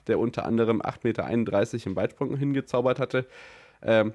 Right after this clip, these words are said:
geschlagen hat. Der ist achtunddreißig Sekunden schneller gewesen über die tausendfünfhundert Meter und krönte sich nach dem Weltmeistertitel in Doha nun auch zum Europameister von München. Sein Vorgänger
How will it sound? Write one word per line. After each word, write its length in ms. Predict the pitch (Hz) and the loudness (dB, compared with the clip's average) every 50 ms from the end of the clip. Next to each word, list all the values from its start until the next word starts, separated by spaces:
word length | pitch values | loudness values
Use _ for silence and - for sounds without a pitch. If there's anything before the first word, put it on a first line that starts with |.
| - - | -2 -4
geschlagen 480 | 139 139 - 139 131 147 139 113 95 | -2 0 2 0 2 2 2 0 0
hat. 260 | 110 120 - - - | 0 0 -2 -2 0
Der 120 | - 110 113 | 2 2 2
ist 160 | 117 - - | 2 -2 -6
achtunddreißig 680 | 143 - - - 143 127 - 117 117 123 - - 123 - | -8 -6 -2 -2 -2 -2 0 0 0 0 0 -2 -8 -6
Sekunden 420 | - 110 - - 131 123 120 113 | -6 -6 -2 -2 -2 -2 -2 -10
schneller 320 | - - - 127 123 117 | -6 0 0 2 2 2
gewesen 380 | 107 107 98 104 101 104 107 110 | 2 0 0 0 0 0 0 -2
über 160 | 98 101 101 | -2 -2 -2
die 120 | 92 98 - | -4 -4 -4
tausendfünfhundert 840 | - 107 104 104 104 110 - 117 117 117 - 113 107 104 92 - | 0 0 0 0 0 -2 -4 -2 -4 -4 -2 -2 -2 -2 -2 0
Meter 320 | - 110 113 - - 127 104 | 0 0 0 2 0 0 0
und 360 | 78 101 107 104 - - _ | 0 -2 -4 -4 -6 -10 _
krönte 320 | - - 120 117 117 120 107 | -6 0 0 0 0 0 -2
sich 220 | 98 107 107 - | -2 -2 -2 -2
nach 180 | 113 101 110 120 | 0 -2 0 0
dem 160 | - 113 104 | -2 -2 0
Weltmeistertitel 720 | 104 107 - - 117 113 - - 110 - 113 110 - 101 | 0 0 0 -2 -4 -4 -4 -6 -6 -6 -6 -4 -4 -2
in 140 | 95 92 95 | -2 -2 0
Doha 400 | - 107 117 123 123 123 110 110 | 0 2 2 2 2 0 0 0
nun 200 | 110 110 110 104 | 2 2 2 0
auch 220 | 85 57 95 - - | 0 0 -2 -2 -4
zum 220 | - - 95 - | -4 -6 -4 -4
Europameister 680 | - - - 107 107 127 104 92 95 95 101 - - 85 | -2 -2 -2 -2 -2 -2 -4 -4 -4 -6 -6 -6 -8 -6
von 200 | - 92 90 101 | -6 -4 -2 0
München. 420 | 120 151 190 - - 190 190 175 - - - - - - - _ | 0 0 0 -2 -4 -4 -6 -6 -8 -16 -20 -20 -20 -20 -20 _
Sein 220 | _ - 117 110 104 | _ 0 0 0 2
Vorgänger 600 | - 151 147 147 147 147 143 143 135 135 143 | 2 2 2 2 2 2 0 2 2 0 0